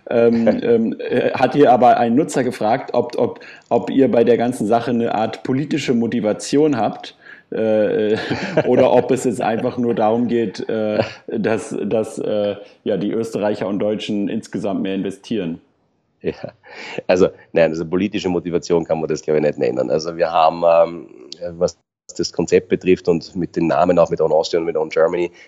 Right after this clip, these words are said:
Speaker 2: wollen wir einfach das Thema dieses, äh, Länderindex neu gedacht, dieser Standortindex ausgedrückt werden. Ja, es geht eben nicht,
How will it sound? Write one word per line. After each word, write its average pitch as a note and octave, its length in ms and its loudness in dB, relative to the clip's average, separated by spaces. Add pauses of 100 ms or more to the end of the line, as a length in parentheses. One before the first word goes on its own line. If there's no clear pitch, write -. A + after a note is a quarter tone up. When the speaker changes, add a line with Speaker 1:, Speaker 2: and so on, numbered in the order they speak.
(100)
Speaker 2:
wollen E2+ 160 4
wir E2 100 4
einfach F2+ 200 -4
das - 180 -6
Thema D#2+ 260 0
dieses, D#2+ 440 -6
äh, D#2+ 260 4
Länderindex E2+ 880 0
neu D#2 220 2
gedacht, D2+ 400 0 (420)
dieser D2+ 160 -4
Standortindex D#2+ 840 -2
ausgedrückt C#2+ 580 -4
werden. C2 200 0
Ja, D2 100 2
es - 100 -12
geht D#2+ 100 -2
eben D#2+ 160 -2
nicht, - 300 -8